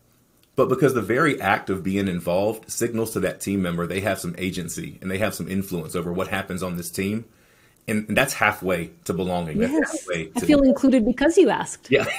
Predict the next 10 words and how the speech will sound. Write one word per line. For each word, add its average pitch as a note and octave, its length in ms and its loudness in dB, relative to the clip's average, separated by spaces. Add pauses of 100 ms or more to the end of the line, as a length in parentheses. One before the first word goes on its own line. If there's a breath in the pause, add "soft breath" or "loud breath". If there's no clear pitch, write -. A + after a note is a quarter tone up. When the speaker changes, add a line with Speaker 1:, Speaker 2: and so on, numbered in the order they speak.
(100)
Speaker 1:
<laughs> - 220 -16
yeah, A#2 220 4 (200)
yeah. F2+ 220 -2 (1600 loud breath)
Um, G2 320 -6 (560 soft breath)
and, C3 180 2
and C#3 120 8
the C#3+ 80 8
other F3+ 160 4
part C3 260 6
is F#2+ 440 0